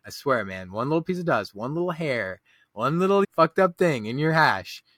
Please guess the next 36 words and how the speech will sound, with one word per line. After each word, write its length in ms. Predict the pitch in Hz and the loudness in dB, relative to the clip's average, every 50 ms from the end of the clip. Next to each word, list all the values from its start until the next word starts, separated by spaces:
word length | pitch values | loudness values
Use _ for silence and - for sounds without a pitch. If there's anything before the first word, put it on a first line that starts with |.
| _ - | _ -6
you 140 | 117 123 | -4 0
will 160 | 143 139 127 110 | 0 0 0 0
be 160 | 107 101 92 | -4 -8 -8
so 260 | - - 110 110 123 | -8 -6 -4 -4 -4
pissed 320 | 127 - 139 127 - - | -4 -4 -6 -6 -6 -6
at 80 | 110 101 | -8 -10
yourself. 480 | 87 90 85 - - 90 85 80 82 - | -10 -10 -12 -12 -10 -10 -10 -10 -12 -12
You'll 140 | 95 95 95 | -12 -10 -6
never, 400 | 98 104 110 110 117 117 117 113 | -6 -4 -4 -2 0 0 0 -2
you'll 200 | 104 104 101 98 | -4 -6 -8 -6
never, 340 | 104 113 120 131 131 139 127 | -2 0 2 4 4 4 2
ever, 580 | 117 120 117 107 110 107 107 107 104 104 107 _ _ _ - - _ _ - | 2 2 0 0 0 0 0 0 -2 -4 -6 _ _ _ -20 -20 _ _ -12
you're 260 | 104 101 110 117 117 | -10 -6 -6 -6 -6
gonna 220 | 117 120 113 104 | -4 -6 -6 -6
be 80 | 101 104 | -6 -6
like, 120 | 92 95 | -6 -6
"This 120 | 98 98 - | -6 -8 -8
shit 180 | - 98 90 | -8 -10 -12
is 80 | - - - 120 | -12 -6 -2 0
unsellable. 800 | 143 165 160 - 156 143 139 135 131 135 135 131 131 131 139 - - - _ _ - 98 - - _ - | 0 0 2 4 4 4 4 4 2 2 2 4 4 2 0 -4 -10 -20 _ _ -20 -20 -20 -20 _ -20
We 60 | - | -14
can't 260 | - - 147 160 156 | -6 -2 -2 0 2
do 120 | 160 165 | 2 2
anything 340 | 147 143 139 135 - 131 127 | 2 0 -2 -4 -6 -6 -6
with 140 | 127 123 - | -6 -4 -4
this. 260 | 127 123 120 113 - | -2 -2 -2 -4 -6
Like, 120 | 92 90 _ | -12 -12 _
what 160 | - 139 143 | -6 -6 -4
the 60 | 147 | -4
fuck 200 | 135 147 139 131 | -4 -4 -4 -4
am 100 | - 123 | -4 -6
I 80 | 117 110 | -6 -6
doing?" 480 | 104 101 98 98 95 95 92 95 98 - _ - - - | -6 -8 -8 -8 -8 -10 -10 -12 -16 -18 _ -20 -14 -8
And 100 | 101 110 | -6 -6
it's 140 | 120 120 - | -6 -6 -4
terrible. 540 | - 131 120 117 110 104 92 87 87 85 | -2 0 2 2 2 0 -2 -6 -14 -14